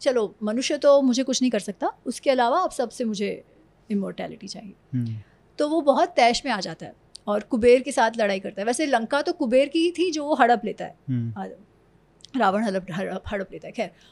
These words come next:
Speaker 1: उसके बाद भी जब कैलाश चले जाते हैं कुबेर, तभी भी उनके साथ लड़ाई करता है और हरा देता है। और उसको ऐसा है कि मैं तो सबसे महान। तो वो कैलाश में घूम रहे हैं,
Speaker 2: हम्म।
Speaker 1: वो कुबेर का, आ, पुष्पक विमान लेके। और नंदी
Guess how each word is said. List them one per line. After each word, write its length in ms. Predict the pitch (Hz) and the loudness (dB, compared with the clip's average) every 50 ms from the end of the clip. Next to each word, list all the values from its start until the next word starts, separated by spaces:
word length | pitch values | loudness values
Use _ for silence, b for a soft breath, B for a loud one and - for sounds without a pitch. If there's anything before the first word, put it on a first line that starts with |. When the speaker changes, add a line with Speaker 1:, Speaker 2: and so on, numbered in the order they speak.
| b _ - | b _ -4
Speaker 1:
उसके 240 | 262 - - 311 | -4 -2 0 2
बाद 200 | 285 285 277 277 | 4 4 4 4
भी 80 | 269 320 | 2 0
जब 160 | 320 330 - | -2 -2 0
कैलाश 440 | - 254 202 208 233 240 269 277 - | 0 0 2 4 2 2 2 0 0
चले 180 | - 254 247 247 | -2 -2 -2 0
जाते 280 | 247 247 240 - 233 | 0 -2 -2 -2 -4
हैं 100 | 226 226 | -6 -4
कुबेर, 300 | - 220 196 208 202 208 - | -4 -2 -2 -4 -4 -4 -4
तभी 180 | 233 208 226 214 | -4 -4 -4 -4
भी 120 | 247 254 | -4 -4
उनके 220 | 240 226 214 240 | -4 -4 -6 -4
साथ 160 | 226 240 226 208 202 | -4 -4 -4 -2 -4
लड़ाई 220 | 196 190 185 202 | -6 -6 -6 -8
करता 280 | 196 190 190 185 226 269 | -8 -10 -10 -8 -6 -6
है 100 | 403 - b b b b b b b _ _ | -6 -6 b b b b b b b _ _
और 120 | 233 240 233 | 0 0 2
हरा 260 | 214 226 202 196 202 | 0 0 0 0 -2
देता 220 | 196 185 - 220 | -4 -4 -6 -4
है। 60 | 269 370 | -4 -2
और 120 | 381 269 | -2 -4
उसको 240 | 262 - - 311 294 | -4 -4 -4 -4 -4
ऐसा 160 | 277 285 302 | -2 -2 -2
है 80 | 302 330 | -2 -2
कि 120 | 359 359 | -2 -2
मैं 200 | 294 254 240 254 | -2 -2 -2 -4
तो 80 | 233 320 | -4 -6
सबसे 280 | - 254 - - 254 | -6 -6 -6 -4 -4
महान। 300 | 233 202 165 175 - 226 - _ _ _ _ _ _ _ _ _ | -2 -2 -4 -6 -10 -14 -18 _ _ _ _ _ _ _ _ _
तो 80 | 269 262 | -8 -8
वो 60 | 285 | -4
कैलाश 480 | 277 - 254 226 240 240 269 277 - 330 | 0 0 2 2 2 0 0 -2 -2 -4
में 80 | 330 | -6
घूम 300 | 247 - 240 247 254 262 | -2 0 0 2 2 2
रहे 140 | 247 226 185 | 2 0 0
हैं, 240 | 170 160 - - 208 | -2 -6 -12 -16 -12
Speaker 2:
हम्म। 140 | 135 135 202 | -8 -6 -6
Speaker 1:
वो 360 | 196 196 190 180 170 160 - _ _ _ _ _ - | -4 -4 -6 -6 -8 -10 -12 _ _ _ _ _ -10
कुबेर 260 | 247 190 202 196 202 | -8 -8 -6 -6 -6
का, 160 | 202 220 214 - _ _ _ _ _ _ - - | -6 -6 -6 -8 _ _ _ _ _ _ -14 -12
आ, 140 | 196 180 - | -12 -10 -10
पुष्पक 440 | - - 226 220 - - - 208 - | -10 -8 -8 -8 -6 -6 -8 -6 -6
विमान 320 | - 202 190 180 180 196 190 | -4 -4 -4 -4 -4 -6 -6
लेके। 380 | 170 - - - - - _ _ _ _ _ b b b b b b b b _ _ _ - | -8 -10 -12 -14 -18 -18 _ _ _ _ _ b b b b b b b b _ _ _ 2
और 200 | 233 247 269 294 | 4 4 4 4
नंदी 400 | 285 240 226 220 226 240 349 | 2 0 0 0 4 4 6